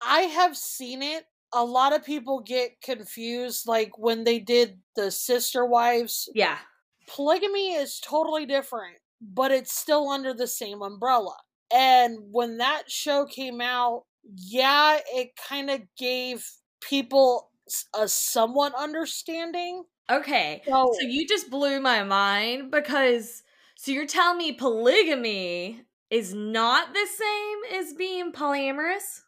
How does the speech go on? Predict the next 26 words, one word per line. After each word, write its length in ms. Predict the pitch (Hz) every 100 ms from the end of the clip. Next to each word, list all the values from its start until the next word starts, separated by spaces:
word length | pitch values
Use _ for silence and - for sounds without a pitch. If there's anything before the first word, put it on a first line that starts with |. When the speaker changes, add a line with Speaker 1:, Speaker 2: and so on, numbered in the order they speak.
| _ _
Speaker 1:
No, 520 | 277 254 320 392 285 -
it's 300 | 262 262 -
not. 240 | 269 294 - _ _ - - - -
Speaker 2:
I 440 | 202 214 214 214 208
did 280 | 202 220
not 300 | 214 214 214
know 240 | 214 220 269
that. 640 | 254 170 160 165 _ - _ _ -
Speaker 1:
Polygamy 880 | 269 262 311 381 370 311 277 262 247 - - _ -
is 200 | 262 226
the 100 | 247
practice 640 | - 302 302 330 349 -
or 140 | 294 269
custom 580 | 294 285 - 302 269
of 180 | 254 226
having 500 | - 254 262 269 226
one 180 | 226 262
or 120 | 294
more 360 | 254 254 254 220
wife 800 | 190 180 196 220 302 339 - - _ _ _ _ -
or 180 | 247
husband 520 | 240 294 294 277 262 240
at 240 | 208 202
the 100 | 202
same 320 | - 208 190
time. 340 | 175 180 151